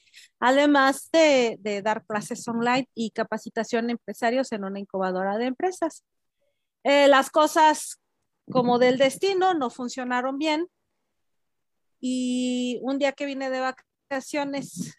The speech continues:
a este país, yo vivo en California, Estados Unidos, mi familia me invita a, a participar con ellos en el, en, en las actividades que ellos realizan aquí.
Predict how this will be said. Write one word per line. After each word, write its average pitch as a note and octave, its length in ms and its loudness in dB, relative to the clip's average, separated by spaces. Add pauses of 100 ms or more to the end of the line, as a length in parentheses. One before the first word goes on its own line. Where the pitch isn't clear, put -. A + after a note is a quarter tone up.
a G#3 100 -8
este G#3+ 260 -8
país, E4+ 440 -4
yo A3+ 80 -6
vivo A3 280 -8
en G#3+ 300 -10
California, A3+ 640 -8
Estados G3+ 440 -12
Unidos, C#4+ 440 -12 (580)
mi A3 80 -8
familia A3+ 460 -6
me A3 100 -6
invita F#3+ 580 -6 (500)
a, F#3+ 120 -12 (300)
a G3 320 -4
participar A3 580 -6
con A#3+ 200 -6
ellos A#3 420 -4
en G#3 160 -8
el, G3 260 -10
en, G3 300 -8 (640)
en G3+ 200 -8
las G3+ 160 -4
actividades A3+ 600 0
que B3 100 0
ellos A#3+ 180 0
realizan B3 420 -4
aquí. D4+ 320 -4